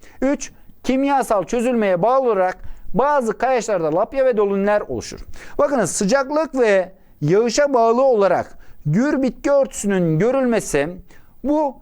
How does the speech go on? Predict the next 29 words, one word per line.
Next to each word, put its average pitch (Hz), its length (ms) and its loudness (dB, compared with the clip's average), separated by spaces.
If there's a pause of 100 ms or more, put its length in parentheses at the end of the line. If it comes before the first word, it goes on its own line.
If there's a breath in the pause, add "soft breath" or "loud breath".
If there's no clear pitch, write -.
(140)
kesinlikle 285 680 -2
iklimle 151 300 -2
alakalıdır. 101 440 -4
Yani 190 220 -2
sıcaklık 247 560 0
ve 214 80 2
yağış 202 360 2
vermiş, 196 440 0 (180 loud breath)
bunun 269 180 0
sonucunda 196 460 0
bitki 175 260 -2
örtüsü 247 340 0
oluşmuş, 247 480 0 (220 loud breath)
iklimle 247 380 0
alakalı 170 580 0 (140)
bir 196 260 2
durumdur. 104 380 -2 (480 loud breath)
Yıllık 254 440 0
kar 294 220 2
yağışlı 269 500 2
gün 233 220 0
sayısı, 165 600 0 (200)
karın 262 200 2
yerde 254 360 2
kalma 220 320 2
süresi 190 320 -2
fazladır. 135 420 -2
Bu 226 100 0
da 294 160 2